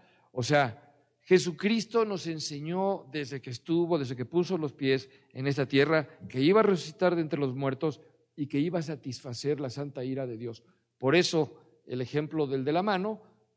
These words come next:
porque en este caso Dios, cuando juzga el pecado, tiene que condenar al pecador. ¿Sí? Y la condena es toda una eternidad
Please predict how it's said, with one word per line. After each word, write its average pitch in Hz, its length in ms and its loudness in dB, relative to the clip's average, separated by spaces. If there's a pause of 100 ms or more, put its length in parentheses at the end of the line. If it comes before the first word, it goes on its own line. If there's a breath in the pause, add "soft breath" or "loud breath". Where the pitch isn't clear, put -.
porque 240 340 6
en 208 100 2
este 214 280 -2
caso 160 680 -2 (840)
Dios, 170 580 4
cuando 143 320 0
juzga 165 340 -2
el 170 100 -2
pecado, 156 600 -6
tiene 151 200 -4
que 139 120 -12
condenar 113 380 -12
al 110 100 -16
pecador. - 440 -20 (960)
¿Sí? 196 240 0 (1080)
Y 233 120 4
la 226 140 8
condena 185 520 2
es - 340 -2
toda 196 220 2
una 190 140 0
eternidad 139 720 -4